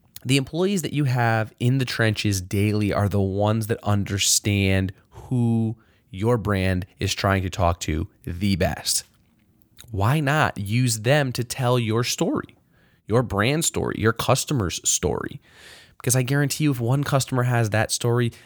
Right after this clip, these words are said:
there's many others that will have the same story. Also,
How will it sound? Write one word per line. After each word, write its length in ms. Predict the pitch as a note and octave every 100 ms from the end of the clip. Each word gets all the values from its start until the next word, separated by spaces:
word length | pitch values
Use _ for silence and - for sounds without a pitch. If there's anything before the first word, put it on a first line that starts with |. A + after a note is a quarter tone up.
| - -
there's 360 | G#2 B2+ C3+
many 480 | B2+ B2+ B2+ C#3+ C#3+ -
others 480 | C3 C3 G2+ G2+
that 120 | G#2+ F#2+
will 140 | G2+
have 380 | - G2 G#2+ A2
the 100 | B2
same 420 | - C3+ D3+ D#3+
story. 480 | - - - - - _ _ _ _ _ _ _ _ _ - - - - - _ _ _ _ _ _ _ _
Also, 520 | F#3 C#4+ - F#3 D3+